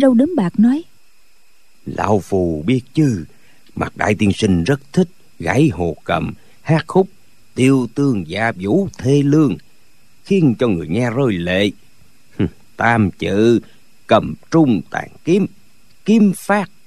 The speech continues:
Speaker 2: cầm âm. Trong đàn dấu kiếm, kiếm phát tiếng đàn, là lời miêu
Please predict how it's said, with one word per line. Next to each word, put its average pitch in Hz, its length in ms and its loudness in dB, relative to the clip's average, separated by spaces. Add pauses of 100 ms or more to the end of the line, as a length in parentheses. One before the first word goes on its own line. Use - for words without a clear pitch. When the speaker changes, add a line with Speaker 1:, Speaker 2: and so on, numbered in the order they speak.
Speaker 2:
cầm 82 160 0 (240)
âm. 127 200 2 (1200)
Trong 101 280 -2
đàn 78 420 -6
dấu 147 360 0
kiếm, 185 200 2 (720)
kiếm 196 360 4
phát 185 260 -2 (260)
tiếng 127 260 -2
đàn, 85 220 -8 (840)
là 90 160 0
lời 82 280 0
miêu 98 260 2